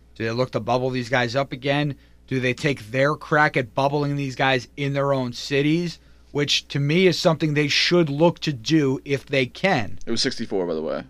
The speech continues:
Speaker 1: Right. Look to travel if and when they can. Okay, I, I wanna see them try it because, again, we saw guys talk about the mental, the mental health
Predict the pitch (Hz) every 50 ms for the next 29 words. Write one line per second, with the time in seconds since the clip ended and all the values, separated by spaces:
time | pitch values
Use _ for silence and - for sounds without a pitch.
0 | - - 127 139 131 110 98 - - 131 131 147 156 - - 165 139 - - -
1 | - 151 147 143 143 147 139 147 151 151 151 - - - - - - 151 160 160
2 | - 175 156 147 143 147 143 143 135 135 127 113 - - - 190 190 170 131 110
3 | 101 98 101 - - - - - - - - - - - 120 117 - - 139 139
4 | 143 139 135 131 - - 127 123 131 131 127 131 139 151 156 156 - - 165 156
5 | 147 135 - - 139 131 131 131 123 123 123 120 131 120 131 143 135 127 120 123
6 | 120 - - 143 139 151 143 143 139 135 127 - - 131 127 - 135 127 120 117
7 | - 120 120 120 123 131 131 135 - - 139 127 123 117 113 - - - - -
8 | - - - - - - - - - - - - - - - 127 131 131 135 143
9 | 147 151 - 156 131 117 117 139 135 131 127 -